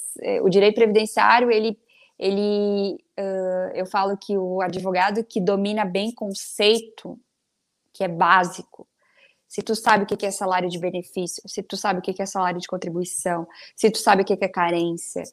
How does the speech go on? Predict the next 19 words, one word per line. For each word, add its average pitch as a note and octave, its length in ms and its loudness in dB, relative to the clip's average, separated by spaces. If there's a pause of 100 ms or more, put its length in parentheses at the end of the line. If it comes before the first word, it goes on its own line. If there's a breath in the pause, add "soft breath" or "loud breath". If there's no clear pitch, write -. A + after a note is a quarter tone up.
(220 soft breath)
se - 120 -2
tu G#3 80 -2
sabe G#3+ 200 4
o - 20 -2
que G#3 100 2
que G3+ 120 0
é - 20 -8
tempo, F3+ 800 0
você G3+ 320 -2
já A3 100 -2
tá A3 240 0
há A3+ 40 4
mil C4 260 2
anos C4+ 340 2
na C4+ 100 -2
frente. - 600 -8 (680)
E A#3+ 300 4
isso C#4 520 -4
é A3 400 2